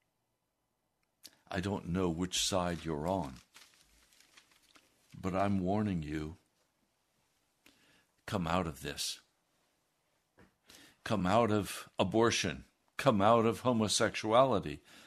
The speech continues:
Come out of every gender perversion. Come out. Be separate.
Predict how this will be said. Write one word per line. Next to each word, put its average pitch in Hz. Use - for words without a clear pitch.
Come 117
out 117
of 92
every 110
gender 113
perversion. 104
Come 117
out. 127
Be 117
separate. -